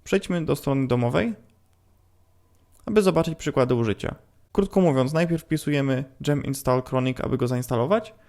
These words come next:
a potem wywołujemy Chronic parse i podajemy w naturalnym języku po angielsku jakąś datę i,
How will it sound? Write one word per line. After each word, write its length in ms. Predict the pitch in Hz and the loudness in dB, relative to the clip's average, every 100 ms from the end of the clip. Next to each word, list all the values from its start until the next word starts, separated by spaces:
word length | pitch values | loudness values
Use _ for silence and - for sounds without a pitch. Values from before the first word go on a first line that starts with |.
| _ | _
a 80 | - | -10
potem 300 | - - 170 | -4 0 0
wywołujemy 580 | 156 147 143 147 139 135 - | 2 2 4 4 4 0 0
Chronic 320 | 143 139 - | 0 0 0
parse 420 | - 170 208 - | 0 0 0 -4
i 100 | - | -8
podajemy 640 | 143 135 135 135 131 135 135 - _ _ _ _ | -2 2 4 4 2 2 0 -6 _ _ _ _
w 120 | - | -4
naturalnym 560 | 139 143 151 147 139 135 | 0 2 4 4 6 4
języku 360 | 127 127 123 131 | 2 0 -4 -2
po 160 | 120 | 0
angielsku 440 | 131 131 127 - 120 | 2 2 2 0 -2
jakąś 280 | - 117 | 0 -2
datę 400 | 113 160 208 196 - - | 2 2 2 -2 -4 -10
i, 400 | - 131 135 139 | -2 0 0 -4